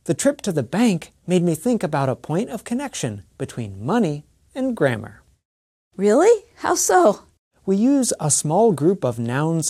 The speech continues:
Speaker 1: and verbs to talk about money. We use these words in predictable ways, in sentence patterns.
Speaker 2: That's right. One sentence pattern that comes to mind is the transitive verb pattern.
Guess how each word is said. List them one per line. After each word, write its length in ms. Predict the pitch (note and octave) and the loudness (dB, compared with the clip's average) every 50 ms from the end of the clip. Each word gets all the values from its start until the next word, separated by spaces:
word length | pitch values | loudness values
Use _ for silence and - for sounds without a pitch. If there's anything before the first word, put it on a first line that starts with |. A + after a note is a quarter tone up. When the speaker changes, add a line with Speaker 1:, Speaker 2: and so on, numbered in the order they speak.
| - | -6
Speaker 1:
and 180 | - C3+ A#2 G#2+ | -4 -6 -6 -4
verbs 560 | G#2 B2 F3 A3 A3 F3+ D3+ F3 - - - _ _ | -2 0 0 2 2 0 -2 -2 -4 -6 -6 _ _
to 120 | - - C4 | -10 -8 -6
talk 240 | - E3+ C3+ C3 - | -2 -2 -2 -2 -2
about 320 | F#3+ F3 F3 E3+ F3+ - | -2 -2 0 -2 -2 -2
money. 440 | F#3 F#3 G3 F3 B2+ G2+ F#2 - _ _ _ _ _ _ _ _ _ _ _ _ _ - | -2 -2 0 0 -2 -4 -6 -12 _ _ _ _ _ _ _ _ _ _ _ _ _ -10
We 140 | - A#2 A2 | -8 -6 -4
use 400 | A2 B2 E3+ C4+ D4 C#4 G#3+ - | -2 0 0 2 2 0 0 -2
these 240 | D3+ C3+ B2 A#2+ - | -2 -2 -2 -2 -2
words 340 | A#2+ B2 B2+ B2+ A#2+ - - - | -2 -2 -2 -2 -4 -6 -10 -8
in 160 | - D#3+ D#3 | -6 -6 -6
predictable 760 | D3+ - - E3 D3+ D3+ A#3 B3 A#3+ - G#3 F3+ F3+ F3+ F3 D3 | -6 -6 -6 -6 -4 -2 -2 -2 -2 -2 -4 0 2 2 2 2
ways, 560 | A#2 B2 B2+ A2+ F#2+ F#2 G2 - - - - _ _ _ _ _ _ - | 2 0 -2 -2 -4 -6 -10 -8 -8 -8 -8 _ _ _ _ _ _ -8
in 160 | G#3+ A3 A3 | -6 -4 0
sentence 520 | G#3 - - A#3+ G#3 - - A2+ G2 - | 0 2 2 0 -2 -4 -6 -8 -8 -8
patterns. 680 | - - G#2 G2 G2 G2+ G2+ - - B2+ C3 - - - _ _ _ _ _ _ _ _ _ _ _ _ _ _ _ | -10 -10 -8 -10 -8 -8 -10 -12 -12 -8 -6 -6 -6 -8 _ _ _ _ _ _ _ _ _ _ _ _ _ _ _
Speaker 2:
That's 300 | - E4+ G4 - - - | -6 -6 -6 -6 -6 -4
right. 380 | A#4 A#4 G4+ B3 - - - _ _ _ _ _ _ _ _ _ _ - | 0 0 0 0 0 -4 -10 _ _ _ _ _ _ _ _ _ _ -10
One 380 | - G#3+ A3+ B3 D4+ F#4+ A4+ G#4+ | -4 -2 0 2 2 2 0 0
sentence 400 | - - D#4+ D4 - A#3 A#3 A3+ | -2 -2 -2 -2 -2 -4 -6 -6
pattern 540 | - - A3 G3 F3+ E3+ F3 F#3 G#3 A#3 A#3+ | -8 -12 -8 -6 -6 -4 -4 -4 -4 -4 -4
that 200 | - E3+ F#3 - | -4 -6 -8 -6
comes 280 | - A#3+ A3+ A#3 A3+ - | -4 -2 -2 -2 -2 -4
to 100 | - F#3 | -6 -6
mind 460 | F3 E3 D#3+ E3 F3 G#3+ A#3+ B3 - _ _ _ _ - | -6 -4 -4 -4 -4 -4 -4 -6 -8 _ _ _ _ 2
is 260 | G#3 G#3+ G#3+ G#3+ - | 2 2 2 0 -4
the 140 | - A3 G#3 | -4 -6 -6
transitive 840 | G#3 - - - A#3+ G3+ G3 G#3 G3+ - - C4 C4+ D4 C#4+ C#4+ - | -6 -8 -12 -8 -6 -6 -6 -6 -6 -6 -6 -2 -2 -2 -4 -4 -10
verb 340 | - - - F#4 G4 G4 G4 | -10 -4 -2 -2 -2 -2 -4
pattern. 480 | - B3+ F#3 F#3 F3 F3 D#3 D3+ D#3 | -6 -6 -6 -6 -6 -8 -8 -12 -12